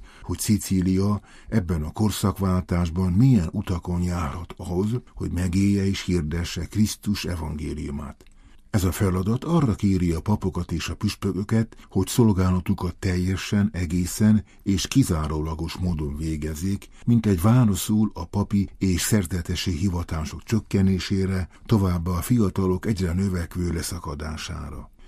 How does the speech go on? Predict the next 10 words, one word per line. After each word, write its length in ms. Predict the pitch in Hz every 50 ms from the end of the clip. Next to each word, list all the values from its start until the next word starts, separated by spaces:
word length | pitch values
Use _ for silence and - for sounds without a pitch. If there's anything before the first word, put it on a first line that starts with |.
| - - - - - - - - -
A 60 | 104
pápa 340 | - - 101 95 92 - 98
ugyanakkor 640 | 87 104 98 101 98 98 98 98 - - - 104 107
felhívta 600 | - - 143 143 131 101 92 85 - - - 85
a 40 | 80
szicíliai 680 | - - 117 113 - - 92 90 90 87 82 82 82
püspökök 500 | 78 - 107 - - - 87 85 90 85
és 140 | - 90 87
papok 360 | - - 98 90 - 82 80
figyelmét 720 | - - 110 92 95 95 92 92 92 98 104 110 - -